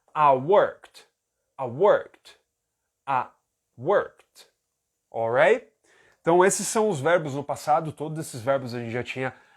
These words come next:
aprendido em algumas outras aulas, e agora a gente vai dizer o que a gente fez, o que a gente fez ontem, o que a gente fez hoje.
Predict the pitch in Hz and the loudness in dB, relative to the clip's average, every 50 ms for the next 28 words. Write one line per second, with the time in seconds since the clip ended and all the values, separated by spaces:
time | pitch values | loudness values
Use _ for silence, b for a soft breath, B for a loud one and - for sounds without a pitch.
0 | b b 123 - - 123 120 113 101 113 117 107 113 113 107 107 101 101 101 104 | b b -10 -10 -8 -8 -6 -6 -4 -4 -4 -4 -4 -4 -4 -4 -6 -6 -8 -10
1 | 107 104 117 110 - 156 156 156 127 139 127 127 139 160 175 - - - b b | -10 -8 -8 -10 -6 -4 -4 -2 2 2 2 2 0 -2 -6 -10 -12 -18 b b
2 | b b b b 127 233 214 170 160 160 170 190 165 175 185 - - 165 170 175 | b b b b -4 -2 2 4 4 4 4 2 0 -2 -4 -8 -6 -4 -2 -2
3 | 185 175 160 147 139 143 147 156 151 b b b b b - 180 - - 170 151 | -2 -2 -4 -2 2 4 2 2 2 b b b b b -12 -10 -6 -2 -2 -2
4 | 127 139 151 151 - - 214 196 143 104 - - - - _ - - 101 101 95 | -2 -2 -6 -8 -8 -6 -6 -6 -6 -6 -10 -16 -20 -20 _ -16 -14 -14 -14 -14
5 | - - 101 90 101 135 160 180 185 170 - 123 110 101 - 101 101 101 - - | -12 -12 -10 -6 -2 0 2 2 2 0 -2 -8 -12 -12 -12 -14 -14 -14 -16 -16
6 | 107 101 87 92 135 160 170 170 156 160 | -16 -16 -12 -8 -6 -6 -4 -4 -6 -8